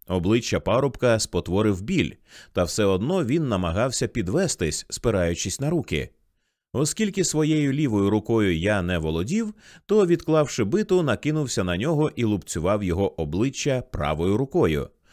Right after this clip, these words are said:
Раз за разом. Бив так, що пальці моєї правої руки заніміли і заболіли. Мені хотілося побити його до непритомності. Схопивши парубка за шию, я бив його головою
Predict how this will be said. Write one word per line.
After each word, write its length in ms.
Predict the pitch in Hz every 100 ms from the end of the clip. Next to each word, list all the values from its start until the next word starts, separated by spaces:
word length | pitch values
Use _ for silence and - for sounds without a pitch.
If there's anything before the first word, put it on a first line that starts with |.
| _ _
Раз 280 | 107 160 165
за 160 | 170
разом. 460 | 170 107 87 82 69 - _ _ _
Бив 260 | 78 107 85
так, 260 | 120 139
що 200 | - 104
пальці 360 | - 123 120 113
моєї 360 | 87 92 101 90
правої 380 | 92 90 85
руки 320 | 80 80 135 131
заніміли 680 | 98 87 98 180 113 80 -
і 80 | 98
заболіли. 680 | 104 104 156 240 151 80 - _ _ _ _ _ -
Мені 240 | 90 147
хотілося 520 | 151 135 180 170 147 131
побити 440 | 123 110 160 143
його 260 | 127 117 117
до 160 | 113
непритомності. 1000 | 120 113 123 143 180 120 80 - 80 - - _ _ _ _
Схопивши 560 | - 98 95 120 - 87
парубка 480 | 98 110 98 90
за 140 | 76 71
шию, 380 | - 170 175 165
я 200 | 95 82
бив 220 | 143 123
його 240 | 104 104
головою 580 | 92 90 80 123 123